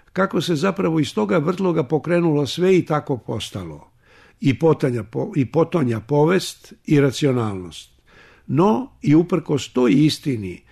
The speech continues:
zatomili su se i osjećanje, ali i svest da smo nekada disali na način daha. Najposle, degradirani su i čovek, i svet oko njega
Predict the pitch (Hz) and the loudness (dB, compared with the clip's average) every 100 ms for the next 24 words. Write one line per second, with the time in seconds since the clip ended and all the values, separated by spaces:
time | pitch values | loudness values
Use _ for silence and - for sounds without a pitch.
0 | _ _ 175 113 143 - 196 208 202 185 | _ _ -8 0 -2 2 0 2 0 0
1 | - 160 180 165 - 190 202 160 170 147 | -4 -6 -4 -4 0 2 4 2 -2 -2
2 | 165 165 160 143 139 135 113 - 151 196 | -2 0 0 -2 -2 -4 -6 -4 0 0
3 | - - - _ - _ 123 127 143 123 | -2 -12 -20 _ -20 _ -4 -2 -2 0
4 | 165 185 180 151 135 170 - 180 160 160 | 0 0 -2 -2 0 0 0 -2 -2 -4
5 | - 120 120 143 151 156 156 - 117 113 | -6 -4 -2 -4 -4 -6 -8 -8 -4 -4
6 | 98 - - _ _ _ _ - 113 120 | -4 -12 -18 _ _ _ _ -6 -4 -2
7 | 196 156 208 226 - _ - - _ _ | -4 -4 -4 -4 -8 _ -20 -20 _ _
8 | 120 135 147 180 185 170 156 139 147 - | -2 2 2 2 2 2 0 -2 -6 -6
9 | - 156 - 180 190 226 - - - _ | 0 0 2 0 0 -4 -8 -20 -20 _
10 | _ _ 151 - 160 180 175 143 147 131 | _ _ -2 0 0 0 0 -2 0 0
11 | 147 165 214 202 | 0 0 -2 -6